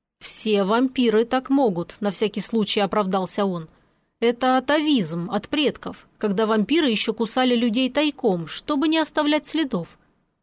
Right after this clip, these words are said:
«То есть ты мог не доводить меня до нервных колик следами от укусов?» Дошло до меня. И тут же дошло вдогонку. А ведь и вправду мог.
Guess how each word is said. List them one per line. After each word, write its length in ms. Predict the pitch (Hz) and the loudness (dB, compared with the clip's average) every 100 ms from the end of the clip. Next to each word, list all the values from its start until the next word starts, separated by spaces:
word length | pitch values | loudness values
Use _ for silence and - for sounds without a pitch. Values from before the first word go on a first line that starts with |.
| _ _ _ _ _ _ _ - | _ _ _ _ _ _ _ -2
«То 240 | 214 208 | 2 4
есть 520 | 254 294 320 - - - | 4 2 0 -4 -12 -2
ты 160 | 226 | 0
мог 420 | 214 208 277 - - | 2 4 2 0 -2
не 100 | 240 | 0
доводить 640 | 220 208 208 190 320 - | 2 2 2 0 -2 0
меня 380 | 226 208 240 294 | 2 2 2 2
до 160 | 220 | 2
нервных 480 | 208 254 247 208 - | 2 2 2 -2 -2
колик 420 | - 208 285 339 | 0 2 2 0
следами 560 | - 262 247 277 311 311 | -2 0 0 0 2 0
от 160 | 311 | 0
укусов?» 720 | 349 359 - 226 - 160 - _ _ _ - | -2 -2 -2 -2 -2 -10 -12 _ _ _ -6
Дошло 400 | 208 208 226 202 | -2 0 2 2
до 140 | 180 196 | 2 2
меня. 400 | 233 240 165 151 _ _ _ _ _ - | 2 0 -2 -8 _ _ _ _ _ -4
И 140 | 208 | -4
тут 340 | - - 311 | -2 -2 0
же 140 | 285 269 | 2 2
дошло 420 | 226 233 - 262 | 2 0 0 0
вдогонку. 800 | 226 262 262 262 196 165 190 214 _ _ _ _ | 0 0 2 2 0 -2 -8 -10 _ _ _ _
А 180 | 208 202 | -2 0
ведь 380 | 190 190 220 226 | 0 0 -2 -2
и 80 | 277 | -2
вправду 720 | - - 330 302 185 165 185 | -2 -2 2 2 0 0 0
мог. 580 | 196 240 311 233 185 | 2 2 2 2 -2